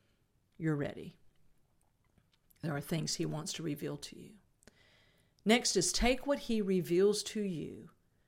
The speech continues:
by what he speaks to you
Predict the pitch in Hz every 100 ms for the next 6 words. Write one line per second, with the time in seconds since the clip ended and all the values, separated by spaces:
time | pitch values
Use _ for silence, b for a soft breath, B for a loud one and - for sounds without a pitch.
0 | _ _ _ _ _ _ 160 156 151 165
1 | - - 208 220 - - 240 214 233 247
2 | 277